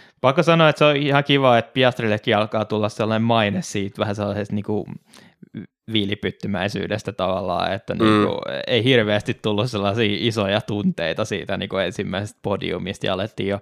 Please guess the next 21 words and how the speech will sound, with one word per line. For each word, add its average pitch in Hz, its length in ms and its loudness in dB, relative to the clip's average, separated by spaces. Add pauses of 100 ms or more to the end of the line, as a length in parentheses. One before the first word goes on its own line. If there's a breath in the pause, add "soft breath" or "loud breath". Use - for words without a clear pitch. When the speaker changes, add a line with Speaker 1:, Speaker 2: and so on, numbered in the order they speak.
(300 loud breath)
Speaker 1:
sanoa 101 360 2
ehkä 98 260 -4 (200 soft breath)
seuraavaksi 104 720 2
niinku 104 380 -2 (760)
Icemaniksi 98 580 -4
tota 101 220 -4
Piastria. 98 640 -6 (260 soft breath)
Ehkä 123 260 2
ei 127 80 6
ole 131 60 6
ihan 131 140 4
sellaista 135 380 4
samanlaista 117 600 4
niinku, 107 480 0 (1200 loud breath)
sillä 107 200 2
ei 110 60 4
ole 110 60 2
sellaista 107 340 -2
niinku 170 320 -4
samanlaista 107 680 0 (120)
vittuutumista. 98 1040 0